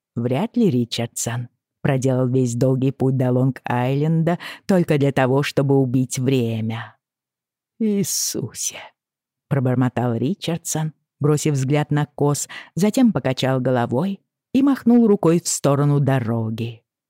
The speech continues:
"Не прогуляетесь со мной, лейтенант?" Уильям охотно согласился.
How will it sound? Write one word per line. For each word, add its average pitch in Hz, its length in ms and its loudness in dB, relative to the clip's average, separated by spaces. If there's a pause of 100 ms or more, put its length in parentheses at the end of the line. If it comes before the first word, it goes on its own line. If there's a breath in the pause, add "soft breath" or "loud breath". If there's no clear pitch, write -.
(680)
"Не 143 260 0
прогуляетесь 160 800 -2
со - 180 -6
мной, 113 320 0
лейтенант?" 113 800 -4 (1000)
Уильям 277 340 4
охотно 180 420 0
согласился. 135 1000 -4